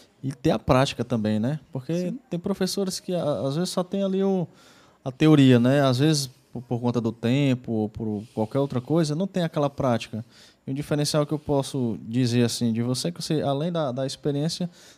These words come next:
Speaker 1: tem ali a prática, trabalha com aquilo, né? E, e tudo vai mudando, você vai acompanhando ali e vai passando pro, pro aluno.
Speaker 2: Sim, é dessa forma.
Speaker 1: E fazer aquela perguntazinha do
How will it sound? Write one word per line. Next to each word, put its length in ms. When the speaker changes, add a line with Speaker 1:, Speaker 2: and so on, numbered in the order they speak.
Speaker 1:
tem 140
ali 160
a 80
prática, 460
trabalha 440
com 120
aquilo, 360
né? 300
E, 320
e 40
tudo 280
vai 220
mudando, 540
você 200
vai 160
acompanhando 800
ali 300
e 60
vai 180
passando 640
pro, 600
pro 120
aluno. 400
Speaker 2:
Sim, 320
é 100
dessa 280
forma. 320
Speaker 1:
E 720
fazer 240
aquela 240
perguntazinha 580
do 320